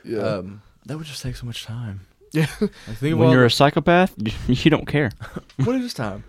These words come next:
Speaker 1: <laughs>
Speaker 2: But,
Speaker 1: Yeah.
Speaker 2: like, uh,
Speaker 3: Especially one that likes carving people up.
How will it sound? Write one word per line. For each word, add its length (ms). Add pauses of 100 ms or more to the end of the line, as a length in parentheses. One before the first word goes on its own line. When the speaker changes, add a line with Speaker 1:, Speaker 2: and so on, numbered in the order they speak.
Speaker 1:
<laughs> 120
Speaker 2:
But, 200
Speaker 1:
Yeah. 200
Speaker 2:
like, 280 (400)
uh, 400 (220)
Speaker 3:
Especially 420
one 140
that 100
likes 220
carving 400
people 280
up. 180